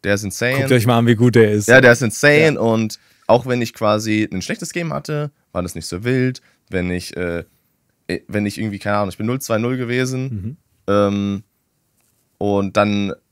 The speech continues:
Speaker 1: wurde zum Beispiel auf Reddit, waren meine Teammates dran schuld.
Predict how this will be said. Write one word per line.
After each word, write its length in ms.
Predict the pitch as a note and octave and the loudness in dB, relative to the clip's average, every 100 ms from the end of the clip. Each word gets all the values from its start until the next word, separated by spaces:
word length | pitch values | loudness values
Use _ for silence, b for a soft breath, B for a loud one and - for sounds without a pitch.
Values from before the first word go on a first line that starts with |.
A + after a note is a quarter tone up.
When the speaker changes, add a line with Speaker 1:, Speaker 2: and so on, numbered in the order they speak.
| _ - | _ -12
Speaker 1:
wurde 300 | A2 A#2 A2 | -2 0 0
zum 140 | - | -2
Beispiel 180 | G#2 - | -4 -2
auf 140 | G2 | -2
Reddit, 420 | A2 G#2 G#2+ - - _ | 2 2 2 -4 -16 _
waren 240 | - G#2+ | 2 4
meine 160 | A2+ A2+ | 6 4
Teammates 300 | - C#3 E2+ | 2 0 0
dran 120 | C2 | -6
schuld. 300 | - A#1 - | -12 -14 -16